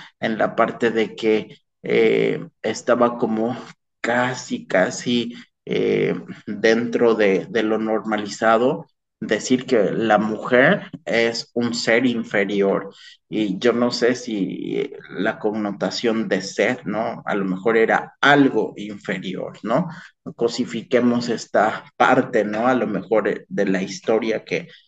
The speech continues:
que miraba a las mujeres más como objetos o como cosas. Entonces, creo que cuando tú planteas este cuestionamiento, yo diría,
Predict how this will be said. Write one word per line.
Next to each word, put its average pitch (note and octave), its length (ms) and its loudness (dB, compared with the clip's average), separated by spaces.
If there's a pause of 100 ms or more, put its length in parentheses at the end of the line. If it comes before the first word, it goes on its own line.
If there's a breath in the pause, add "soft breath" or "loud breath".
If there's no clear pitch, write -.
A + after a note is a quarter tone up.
(160 loud breath)
que A2+ 100 0
miraba A2+ 420 4
a A#2 40 4
las A2 220 2
mujeres A2+ 380 -4
más G2+ 240 -4
como G#2 320 -2
objetos A#2+ 800 -2 (220)
o A2+ 160 -4
como A#2 300 -2
cosas. D#3 360 2
Entonces, C#3+ 500 2 (920)
creo B2+ 300 6
que - 140 -12
cuando A2 460 -2
tú A#2+ 180 -4
planteas A#2+ 840 2
este A#2 280 -4
cuestionamiento, A2+ 720 -4
yo A#2+ 120 4
diría, A#2+ 520 2